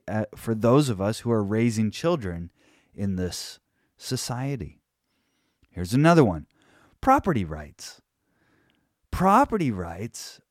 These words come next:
are fundamentally biblical, and they lead to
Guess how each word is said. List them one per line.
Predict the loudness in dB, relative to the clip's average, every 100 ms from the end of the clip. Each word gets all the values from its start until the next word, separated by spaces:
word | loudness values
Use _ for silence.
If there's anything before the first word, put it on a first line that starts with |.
| 0
are | 0
fundamentally | 0 -2 -2 0 0 2 2 0 -2 -2 -2
biblical, | -4 0 2 2 -2 -6 -10 -16 -18 _ _ _ _ _ _
and | 2 6
they | 8
lead | 6 4 2 2 0 -2
to | -4 0 0 -2